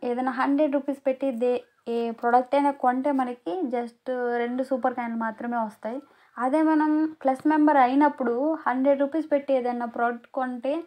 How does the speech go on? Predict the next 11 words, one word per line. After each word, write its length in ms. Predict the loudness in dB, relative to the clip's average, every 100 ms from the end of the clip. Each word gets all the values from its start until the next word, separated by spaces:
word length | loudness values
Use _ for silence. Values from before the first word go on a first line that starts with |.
| _ -8
మనకి 260 | -6 -4
ఫోర్ 380 | -6 -2 2 4
సూపర్ 320 | 2 -2 -2
కాయిన్స్ 240 | -4 -8 -8
అయితే 220 | -8 -6 -6 -8 _ 0
రావడం 300 | 4 6 4
జరుగుతుంది. 520 | -2 -4 -6 -8 -10 -12 -16 _ _ _ 0
So, 60 | 2 2 -2 _ _ _ -6
ఈ 120 | 0
విధంగా 400 | 4 4 4 4 4
మనకి 400 | 4 2 0